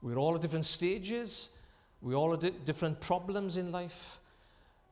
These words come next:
But, um, we can all do the same thing, whatever our situation. Believe on the Lord Jesus Christ. Trust him. Only believe. Do you remember that great story in the Old Testament, David killing Goliath? <clears throat>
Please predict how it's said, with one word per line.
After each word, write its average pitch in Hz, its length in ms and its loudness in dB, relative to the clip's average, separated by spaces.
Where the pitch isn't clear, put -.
But, 165 240 2
um, 156 300 2
we 160 100 2
can 165 160 0
all 190 240 4
do 220 180 2
the 214 120 -2
same 214 340 2
thing, 214 240 0
whatever 170 320 2
our 185 100 0
situation. 180 720 -2
Believe 175 540 2
on 190 80 2
the 165 80 2
Lord 156 240 2
Jesus 135 380 -4
Christ. - 420 -8
Trust - 380 -6
him. 139 220 -10
Only 135 320 -2
believe. 127 300 -6
Do - 20 -12
you - 80 -4
remember 139 180 2
that 143 160 2
great 147 200 2
story 143 420 6
in 143 60 4
the 139 80 4
Old 143 140 4
Testament, 143 500 4
David 143 380 2
killing 135 280 -2
Goliath? 135 640 -2
<clears throat> - 360 -6